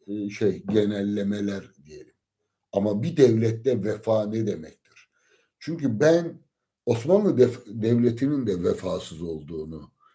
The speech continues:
bir vefalıkla, e, zahir olduğunu söylüyorum.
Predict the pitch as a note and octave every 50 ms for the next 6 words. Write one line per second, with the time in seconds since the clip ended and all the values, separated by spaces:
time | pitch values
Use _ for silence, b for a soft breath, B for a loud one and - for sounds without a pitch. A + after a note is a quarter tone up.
0 | _ _ - G2+ G2 G#2+ D3+ F3+ F3+ C#3 G#2+ A2+ A2+ A2 - A2 G#2+ G#2 G2+ G2+
1 | A2 A2+ A2+ - G#2 G2+ F2+ E2+ E2+ - _ _ _ _ _ _ _ _ _ _
2 | _ _ _ _ _ - G2 G#2 G2+ G2 F#2+ F#2+ F#2+ F#2+ F#2+ F#2 F#2 F2+ F2+ F#2
3 | F2+ F2+ F2+ F2+ F2 F2 E2+ E2 D#2 D#2 D#2 D#2 D2 D2+ D#2 D#2 C#2+ C2+ C2+ C#2
4 | C2+ C2 C2 C2 B1+ B1 B1 - - _ - - _ _ _ _ _ _ _ _
5 | _ _ _ _ _ _ - _ _ _ _ - A2 F2+ E2+ A2 A#2+ A#2+ A#2+ G#2+
6 | G2+ - B2+ C3+ B2 A2+ G#2 G2+ F#2 E2+ G2 G2 F#2+ G2 F#2+ F#2 - - E2+ D#2
7 | D2+ D2 C#2 C2 A#1+ - - _